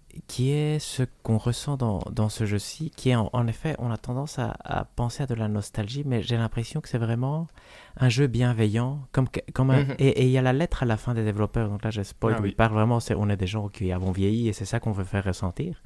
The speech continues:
Speaker 1: Et je trouve qu'il y a ce côté-là de, il se prend pas au sérieux, mais il est profond, il est gentil, tu vois, je veux dire, c'est, je trouve qu'il, il, il, c'est un jeu où on aime bien être, qui nous fait rigoler, qui est, qui te donne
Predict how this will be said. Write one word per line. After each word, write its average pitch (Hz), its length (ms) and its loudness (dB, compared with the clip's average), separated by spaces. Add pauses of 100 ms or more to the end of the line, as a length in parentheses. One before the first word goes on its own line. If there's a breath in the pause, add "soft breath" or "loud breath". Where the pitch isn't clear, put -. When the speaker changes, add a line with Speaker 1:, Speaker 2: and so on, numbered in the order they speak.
(800 loud breath)
Speaker 1:
Et 127 100 4
je 127 100 6
trouve - 380 -4
qu'il - 100 0
y - 20 6
a 123 40 2
ce 120 100 0
côté-là 120 480 4
de, 101 420 4 (100)
il - 100 -4
se - 100 4
prend - 240 2
pas 131 140 2
au 127 60 4
sérieux, 110 560 4
mais 113 160 2
il 110 80 0
est 107 60 2
profond, 95 680 -2
il 101 120 0
est 98 40 2
gentil, 95 440 0
tu - 120 -4
vois, 101 80 2
je 98 80 2
veux 95 60 2
dire, - 80 -4
c'est, 98 260 0 (600 loud breath)
je - 80 -8
trouve 143 180 0
qu'il, 117 160 -2
il, 110 600 0
il, 123 220 -4 (400)
c'est - 240 -2
un 123 100 2
jeu 131 260 -2
où 147 180 -2
on 110 160 0
aime 104 160 0
bien 123 280 0
être, 123 540 0
qui - 120 -6
nous 104 100 2
fait - 140 2
rigoler, 98 600 2 (100)
qui 101 220 2
est, 92 160 2 (600 loud breath)
qui 110 200 -2
te - 120 0
donne 135 280 2